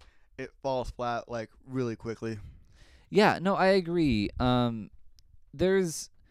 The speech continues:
Speaker 2: like, slightly more revelations, and in the striptease scene, you actually get to see boobs.
Speaker 1: Mm-hmm.
Speaker 2: And it's like, if
Speaker 1: And
Speaker 2: you're
Speaker 1: those are scary, man.
Speaker 2: They are pretty scary. No, I mean,
Speaker 1: Takes
Speaker 2: like,
Speaker 1: in
Speaker 2: it
Speaker 1: different
Speaker 2: just, it takes,
Speaker 1: directions.
Speaker 2: it turns everything up to eleven, but to the point that it's just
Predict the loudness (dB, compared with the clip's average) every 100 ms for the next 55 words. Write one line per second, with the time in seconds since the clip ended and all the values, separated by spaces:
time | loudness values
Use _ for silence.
0 | _ _ _ -10 -6 -4 -6 -6 -6 -4
1 | -6 -6 -6 -6 -6 -4 0 2 2 0
2 | -2 -4 -8 -10 -6 -4 -4 -8 -12 -16
3 | -10 -8 -6 -6 -6 -8 -10 -8 -8 -8
4 | -8 -8 -6 -6 -6 -8 -12 -12 -12 -8
5 | -6 -2 -2 -2 -4 -10 -12 -12 -10 -12
6 | -16 -18 -8 -6 -4 -6 -10 -6 -4 -6
7 | -10 -2 4 6 4 -2 -4 -4 -4 -10
8 | -14 -14 -6 -4 -4 -6 -10 -14 -14 -16
9 | -16 -20 _ _ _ 2 4 4 2 0
10 | 0 -2 -6 -14 -14 0 2 2 0 0
11 | 0 -2 0 -2 0 -2 -2 -4 -6 -6
12 | -6 -20 -18 -10 -8 -4 -4 -4 -6 -6
13 | -6 -4 -4 -4 -4 -6 -8 -8 -8 -6
14 | -4 -4 -6 -6 -6 -4 -2 -2 -2 -6
15 | -8 -10 -14